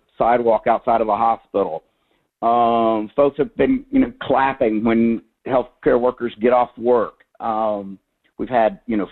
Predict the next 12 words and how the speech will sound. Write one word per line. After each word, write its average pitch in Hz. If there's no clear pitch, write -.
food 147
being 135
brought 127
in, 117
just 131
lots 151
of 127
support 110
from 98
the 95
community. 92
But 156